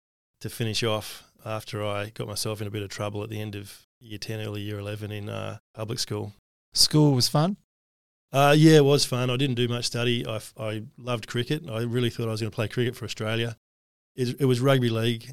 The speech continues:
Speaker 1: uh, territory out in sort of Western Sydney. Um, so I played rugby league at school and then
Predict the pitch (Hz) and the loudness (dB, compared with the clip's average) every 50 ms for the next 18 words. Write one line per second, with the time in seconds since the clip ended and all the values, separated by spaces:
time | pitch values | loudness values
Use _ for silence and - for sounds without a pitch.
0 | 139 - _ - 117 110 104 104 101 101 104 - - _ _ _ _ - - 117 | -20 -20 _ -10 -6 -4 -4 -4 -4 -4 -8 -10 -18 _ _ _ _ -6 -4 -2
1 | 117 123 123 - 127 117 113 110 107 107 110 104 110 110 117 - - - 113 104 | -2 -2 -2 -4 -4 -2 0 0 -2 -2 -4 -6 -8 -10 -12 -18 -18 -14 -12 -12
2 | 95 - - 117 110 - - 107 - - 117 123 131 143 156 160 - _ _ _ | -12 -8 -8 -8 -6 -6 -6 -6 -4 -4 -4 -2 -4 -4 -4 -6 -8 _ _ _
3 | _ _ _ _ _ _ - 107 107 107 107 110 - - 113 110 - - 135 127 | _ _ _ _ _ _ -12 -10 -8 -6 -4 -4 -2 -2 -2 -2 0 0 -2 0
4 | 113 110 117 113 104 110 110 110 110 110 104 113 - - - 117 117 113 113 110 | 0 0 -2 -2 -2 -4 -4 -2 -4 -4 -4 -4 -6 -4 -2 -2 0 0 0 0
5 | 110 110 107 107 107 101 | 0 0 -2 -2 -4 -8